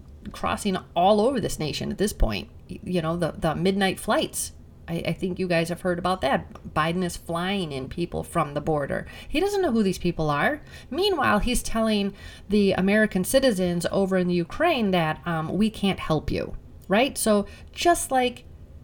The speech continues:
Afghanistan, when he left American citizens behind over there.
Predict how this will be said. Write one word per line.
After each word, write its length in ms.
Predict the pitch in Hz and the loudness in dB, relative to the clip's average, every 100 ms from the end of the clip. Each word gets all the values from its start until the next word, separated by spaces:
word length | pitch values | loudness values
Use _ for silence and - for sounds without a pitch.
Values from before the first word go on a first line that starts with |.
| - - | -10 -2
Afghanistan, 800 | 180 - 277 349 254 - 175 185 | -2 0 2 4 4 0 0 0
when 140 | 165 | -2
he 140 | 160 185 | 0 2
left 280 | 180 175 | 2 0
American 380 | 180 185 180 175 | 2 2 2 0
citizens 480 | 165 202 180 196 175 | 2 2 4 4 2
behind 420 | 156 175 175 165 - | 0 0 0 0 0
over 260 | 175 165 | 0 0
there. 460 | 160 302 285 185 190 | 2 4 6 4 2